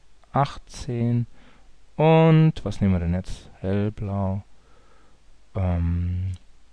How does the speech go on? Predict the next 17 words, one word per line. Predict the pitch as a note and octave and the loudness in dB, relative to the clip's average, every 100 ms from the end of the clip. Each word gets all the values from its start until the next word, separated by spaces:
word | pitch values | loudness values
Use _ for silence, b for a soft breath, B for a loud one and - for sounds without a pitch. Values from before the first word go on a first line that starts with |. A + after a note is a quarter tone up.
| - - - _ _ | -20 -20 -20 _ _
sechs | - - - F2+ D#2 - - - - - - | -18 -16 -6 -4 -4 -8 -14 -14 -16 -16 -10
mal | - - - - - | -8 -6 -8 -10 -18
zwei | - - - G2 D3+ A#3+ - - - - - _ - - - | -20 -10 0 2 4 4 0 -12 -20 -20 -20 _ -20 -20 -20
ist | - - - | -20 -20 -18
zwölf. | - C3+ D3 F3 F3 - - B B B - | -10 0 2 4 2 -2 -16 B B B 0
Und | F3 E3+ C3 - - - | 6 8 8 6 -2 -2
die | G#2 | -2
zwei | - G2 F#2 | 2 2 2
war | F2+ | 2
in | F#2 | 2
der | A2 | 2
Hunderterstelle. | D#3 G3 E3+ G2 E2+ F2 F2 E2 E2 E2+ | 8 10 10 8 4 0 -2 -2 -2 -4
Das | - | -6
heißt, | C#2+ - | -8 -6
jetzt | E2 - | -8 -2
nehmen | G2+ F#2+ | 2 4
wir | F#2 | 2